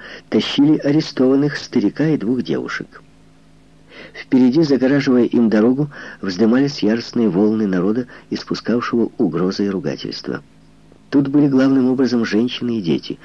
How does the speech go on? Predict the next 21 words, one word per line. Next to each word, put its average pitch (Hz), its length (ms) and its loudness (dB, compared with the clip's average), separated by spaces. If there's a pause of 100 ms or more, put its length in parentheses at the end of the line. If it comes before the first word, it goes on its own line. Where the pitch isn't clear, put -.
(260)
Мужчины 131 360 -2
были 113 180 0
на 110 140 -2
работе. - 440 -6 (540)
Их 143 160 4
было 170 180 4
очень 160 280 0
много 151 360 0
на 123 140 0
реке, 120 400 0
а 104 60 -4
солдат 85 400 -4
было 120 180 -4
мало. 67 320 -6 (640)
Никакой 98 440 0
опасности, 123 520 -4
впрочем, 135 440 -4
для 143 140 -2
них 147 220 -4
не - 120 -6
было. 62 240 -10